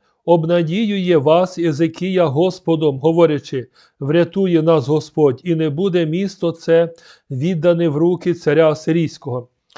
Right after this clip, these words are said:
Е, пам'ятаємо, що, м, Змій теж говорив, е, словами начебто і закону Господнього. Е, він говорив, е, словами начебто Божими.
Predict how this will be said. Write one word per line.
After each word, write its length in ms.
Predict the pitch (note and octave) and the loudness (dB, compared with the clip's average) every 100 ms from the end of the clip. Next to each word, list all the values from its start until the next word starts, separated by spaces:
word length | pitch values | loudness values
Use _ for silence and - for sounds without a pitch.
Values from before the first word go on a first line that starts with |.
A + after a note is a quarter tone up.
| - - _ D#3+ | -20 -20 _ -2
Е, 180 | D3+ C#3+ | 0 0
пам'ятаємо, 760 | D#3+ E3 E3+ A3+ A3 F#3+ F3 | 0 -2 2 2 4 -2 -6
що, 520 | E3+ - - F3+ F3 | -8 -8 -2 2 2
м, 520 | D#3 C3+ D3+ D3 D3 | 0 -6 -12 -6 -4
Змій 440 | C3+ A#2+ D#3+ A3+ G3 | -4 -4 -4 -2 -2
теж 320 | - G3 F3 | -2 -2 -2
говорив, 600 | D3+ D#3 E3 G3 G#3 F3 D#3 | -4 -2 0 0 -4 -6 -4
е, 300 | D3+ D3 C#3+ | -2 -4 -4
словами 800 | - D3+ F3 F3 E3 D#3+ D#3 D#3 _ _ _ | -4 -2 -2 -2 -2 -2 -2 -6 _ _ _
начебто 800 | E3 F3 F3 E3 - E3+ E3 D#3 | -2 -2 -4 -8 -4 2 2 2
і 300 | E3+ D#3 D3+ | -2 -2 -2
закону 680 | B2+ D#3+ F#3+ F3+ D#3 B2+ C#3+ | -2 -2 0 -2 -2 -8 -12
Господнього. 840 | C#3+ D3+ - - C#3+ B2+ A#2+ A#2+ _ _ - - _ D#3+ | -10 -10 -8 -4 -4 -6 -16 -20 _ _ -20 -20 _ -6
Е, 160 | C#3+ | -4
він 220 | D3+ F#3+ | -2 -2
говорив, 680 | F3 E3 E3 E3+ F#3 G3+ E3+ | 0 0 2 2 2 0 0
е, 220 | E3 D#3+ | -2 -2
словами 580 | D#3 - D#3 F3+ F3+ F3 | -2 -2 0 0 0 -4
начебто 580 | E3 E3+ E3+ D#3+ - F3 | -4 -4 -4 -8 -6 -4
Божими. 580 | D3+ F3+ D#3+ D#3+ C3 | 0 0 -2 -4 -6